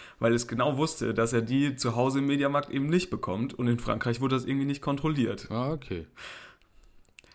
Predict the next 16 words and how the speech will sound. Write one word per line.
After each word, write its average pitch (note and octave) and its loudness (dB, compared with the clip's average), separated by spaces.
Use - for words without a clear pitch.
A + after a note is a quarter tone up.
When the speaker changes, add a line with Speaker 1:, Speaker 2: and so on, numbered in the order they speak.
Speaker 1:
Ähm, B2 2
und A#2+ -2
dann B2 0
habe B2 0
ich B2+ -4
das B2+ -2
natürlich B2+ -4
immer G#2+ -4
heimlich B2+ -2
gespielt D3 -2
und C3 -2
die B2+ 0
natürlich A#2+ -2
teilweise A#2 0
abgenommen G2 -4
bekommen. F#2 -8